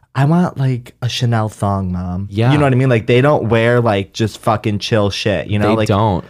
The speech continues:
Speaker 1: you can't just bring your kid to Gap like we did.
Speaker 2: No. I mean, my sister is, um, twenty. She just turned twenty. And,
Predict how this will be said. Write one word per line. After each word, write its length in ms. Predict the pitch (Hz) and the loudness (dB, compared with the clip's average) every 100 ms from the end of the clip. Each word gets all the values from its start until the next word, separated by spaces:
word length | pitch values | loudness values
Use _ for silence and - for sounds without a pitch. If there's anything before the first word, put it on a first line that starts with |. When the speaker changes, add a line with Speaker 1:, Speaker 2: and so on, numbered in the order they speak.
| - | -4
Speaker 1:
you 140 | 123 | -2
can't 200 | 123 147 | 0 0
just 180 | 131 110 | 0 -2
bring 220 | 127 120 | 0 2
your 100 | 117 | 2
kid 220 | 104 120 - | 2 0 0
to 80 | 98 | -4
Gap 420 | 92 98 90 - | 0 0 0 -4
like 240 | 98 92 | -6 -4
we 140 | 95 95 | -4 -4
did. 140 | 92 | -2
Speaker 2:
No. 320 | 98 95 73 - | -2 -4 -6 -6
I 40 | |
mean, 220 | 113 127 120 | -2 0 2
my 160 | 117 | 0
sister 600 | 120 110 - - 139 139 95 | -2 -4 -6 -2 -2 -2 0
is, 340 | 92 90 - _ _ _ _ - | -2 -2 -8 _ _ _ _ -6
um, 240 | 87 85 | -4 -4
twenty. 440 | 90 110 92 65 - | -4 -4 -4 -4 -8
She 140 | 104 | -8
just 300 | 98 95 - | -4 -4 -4
turned 220 | 107 82 | -6 -6
twenty. 480 | - 82 73 52 - _ _ _ _ | -6 -8 -8 -10 -14 _ _ _ _
And, 600 | 90 95 92 87 87 73 | -6 -2 0 -2 -2 -6